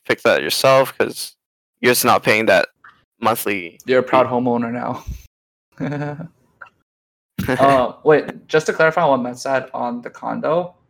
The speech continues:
Speaker 2: the condo's responsibility is everything outside of your unit. Like, so the window example is a good one because technically the window's, like, outside of your unit.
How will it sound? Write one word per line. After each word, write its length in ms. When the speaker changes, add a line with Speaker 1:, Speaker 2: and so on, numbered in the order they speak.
Speaker 2:
the 80
condo's 380
responsibility 720
is 140
everything 640
outside 380
of 140
your 100
unit. 480
Like, 180
so 120
the 120
window 240
example 360
is 60
a 60
good 200
one 180
because 480
technically 460
the 100
window's, 480
like, 200
outside 540
of 120
your 100
unit. 440